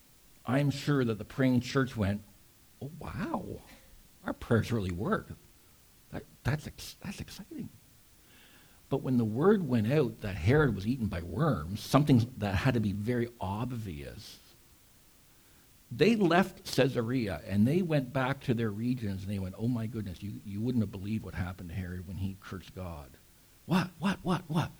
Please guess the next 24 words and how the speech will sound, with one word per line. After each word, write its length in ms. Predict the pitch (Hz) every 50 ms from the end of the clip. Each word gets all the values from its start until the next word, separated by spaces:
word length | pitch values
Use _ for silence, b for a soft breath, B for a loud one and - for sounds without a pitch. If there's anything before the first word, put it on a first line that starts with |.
| b b b b b b b b b
"There 140 | - 107 104
is 240 | 113 127 147 135 135
a 40 |
God 320 | 120 110 104 92 87 90 -
in 60 | 92
heaven. 440 | 85 - 95 85 87 87 85 92 - - B B B B B B
And 120 | - 104 98
when 80 | 101
he 180 | 95 - - 196
claimed 460 | - - - 151 151 151 165 151 135
to 60 | 120
be, 420 | 104 - 123 131 139 147 139 127 B B B B
when 140 | - 113 104
Herod 320 | 80 98 135 165 180 175 -
claimed 300 | - 143 135 147 147 131
to 60 | 127
be 140 | 113 113 107
Jesus, 680 | 110 117 110 113 135 151 156 196 202 202 - - - - - - - - _ _ _ - b b b b b b b b
he 180 | - 113 113
immediately 460 | 101 90 104 123 131 117 - 107 104
died. 560 | 98 101 110 107 107 110 82 73 71 69 - - -
There 120 | - 113 127
must 320 | 120 123 - 139 - -
be 220 | - 120 113 110